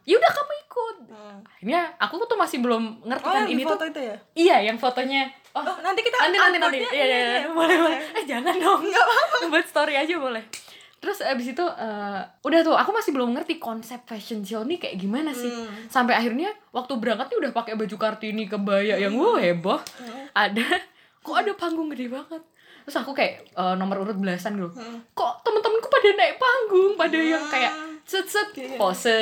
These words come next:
Speaker 2: Hmm.
Speaker 1: set-set pose gitu. Wah, aku udah yang kayak, ibuku tuh yang, "Nanti dibeliin siomay, nanti dibeliin
Speaker 2: <laughs>
Speaker 1: es krim." Udah yang kayak gitu, tapi aku yang kayak,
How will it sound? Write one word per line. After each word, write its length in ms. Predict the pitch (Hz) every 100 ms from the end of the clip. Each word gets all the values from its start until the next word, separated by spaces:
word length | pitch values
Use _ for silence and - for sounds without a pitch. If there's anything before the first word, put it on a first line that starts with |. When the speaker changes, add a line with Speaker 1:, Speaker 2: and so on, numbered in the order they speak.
| 220
Speaker 2:
Hmm. 80 | 226
Speaker 1:
set-set 380 | 233 359 233 392
pose 440 | - 208 196 - 247 226
gitu. 160 | 180 175 - - - -
Wah, 160 | 262 214
aku 160 | 196 339
udah 140 | 330
yang 100 | 277
kayak, 160 | 220 196 - - - - - - - - - -
ibuku 300 | 220 226 233
tuh 140 | 277 320
yang, 120 | 262
"Nanti 240 | - 359 359
dibeliin 300 | 330 330 330
siomay, 760 | 330 349 349 339 349 339 339 320
nanti 160 | 339
dibeliin 200 | 453 466 523 480 466
Speaker 2:
<laughs> 20 |
Speaker 1:
es 120 | 440
krim." 160 | 415 381 349 320
Udah 140 | 285 311
yang 140 | 294
kayak 120 | 269 269
gitu, 140 | 359
tapi 160 | 359 440
aku 160 | 466 466
yang 140 | 403
kayak, 180 | 381